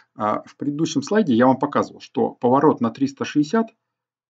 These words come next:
поворачивает черепашку ровно в то же направление. Так, э,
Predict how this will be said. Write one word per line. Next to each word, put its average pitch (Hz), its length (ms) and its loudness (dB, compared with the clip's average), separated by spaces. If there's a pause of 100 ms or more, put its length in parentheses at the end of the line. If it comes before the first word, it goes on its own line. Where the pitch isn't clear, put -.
(960)
поворачивает 143 460 2
черепашку 127 520 -4
ровно 165 440 2
в 143 100 -10
то 160 160 0
же 151 240 -2 (240)
направление. 117 480 0
Так, - 220 -12
э, - 500 -6